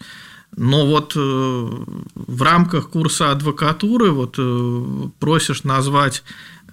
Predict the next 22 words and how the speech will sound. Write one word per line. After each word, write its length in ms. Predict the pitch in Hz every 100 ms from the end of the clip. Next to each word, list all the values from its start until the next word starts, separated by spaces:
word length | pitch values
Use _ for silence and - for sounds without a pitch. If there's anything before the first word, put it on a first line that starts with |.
| -
российских 640 | 135 143 143 170 - 135
адвокатов, 680 | 127 131 151 147 147 143 113
которые 460 | 127 120 147 139 135
были 340 | 143 143 127
главами 560 | 135 139 143 135 127 123
нашей 360 | 131 127 123
страны, 540 | 113 135 135 160 240 254 - - - _
ну 120 | 120
вот 340 | 135 185 - - _ _ -
Керенского 560 | 170 202 202 - 190
никто 340 | 196 214 220 156
не 120 | 123
знает. 520 | 117 110 95 - - _ _ _ - - _ -
М, 880 | 107 107 110 107 110 117 107 107 110
и 80 | 110
когда 380 | 127 135 170
вот, 220 | 160 156 165
э, 400 | 147 143 143 139
что-то 720 | - 170 165 147 147 151 151
начинаешь 560 | 147 - 160 160 151
рассказывать, 840 | 160 175 - 226 285 214 147 127 -
э, 300 | 147 - -